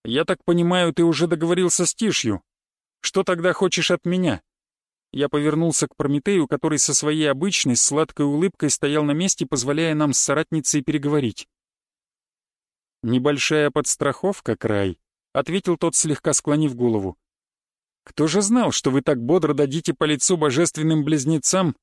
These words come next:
на пару с той безумной? Ну и мне бы хотелось, чтобы ты взглянул на истинный облик лабиринта».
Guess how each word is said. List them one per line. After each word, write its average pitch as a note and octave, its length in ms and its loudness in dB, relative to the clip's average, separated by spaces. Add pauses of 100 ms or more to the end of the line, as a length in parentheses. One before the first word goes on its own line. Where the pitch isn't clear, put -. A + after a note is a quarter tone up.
(200)
на E3 220 -2
пару F#3 300 0
с - 80 -4
той E3+ 160 2
безумной? B2 640 0 (720)
Ну D3 160 -4
и A3+ 120 2
мне G3 220 0
бы F#3+ 140 0
хотелось, F3+ 540 0
чтобы D#3+ 380 -2
ты F#3 140 -2
взглянул E3+ 540 0
на E3 120 0
истинный D#3+ 460 -2
облик D3 360 -2
лабиринта». D#3 640 2